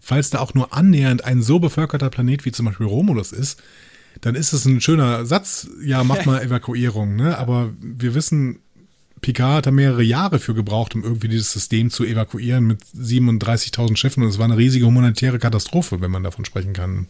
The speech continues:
Speaker 1: Humanitär, weiß ich nicht.
Speaker 2: Ja.
Speaker 1: Ähm,
Speaker 2: <laughs>
Speaker 1: das
Speaker 2: Schwierig.
Speaker 1: heißt, da wären vielleicht noch zwei, drei Sätze zum Risk-It-System ganz spannend gewesen irgendwie.
Speaker 2: Ja,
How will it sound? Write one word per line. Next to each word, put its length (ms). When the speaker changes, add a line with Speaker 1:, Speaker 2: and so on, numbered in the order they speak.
Speaker 1:
Humanitär, 640
weiß 140
ich 100
nicht. 220
Speaker 2:
Ja. 160
Speaker 1:
Ähm, 460
Speaker 2:
<laughs> 240
Speaker 1:
das 140
Speaker 2:
Schwierig. 120
Speaker 1:
heißt, 320
da 260
wären 400
vielleicht 260
noch 120
zwei, 200
drei 160
Sätze 320
zum 200
Risk-It-System 680
ganz 180
spannend 300
gewesen 320
irgendwie. 280
Speaker 2:
Ja, 320